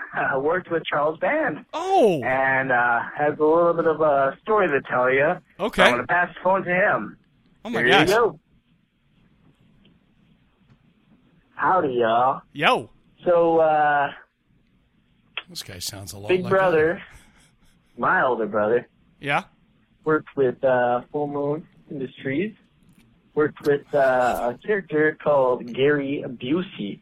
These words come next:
Speaker 2: No shit.
Speaker 3: The Gare
Speaker 1: And
Speaker 3: Man.
Speaker 1: from what I hear,
Speaker 3: Ginger, gingerbread
Speaker 1: crazy,
Speaker 3: man.
Speaker 1: crazy individual.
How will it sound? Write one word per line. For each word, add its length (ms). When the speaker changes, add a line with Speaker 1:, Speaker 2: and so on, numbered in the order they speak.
Speaker 2:
No 420
shit. 600
Speaker 3:
The 80
Gare 340
Speaker 1:
And 80
Speaker 3:
Man. 260
Speaker 1:
from 180
what 200
I 220
hear, 60
Speaker 3:
Ginger, 360
gingerbread 520
Speaker 1:
crazy, 760
Speaker 3:
man. 320
Speaker 1:
crazy 560
individual. 800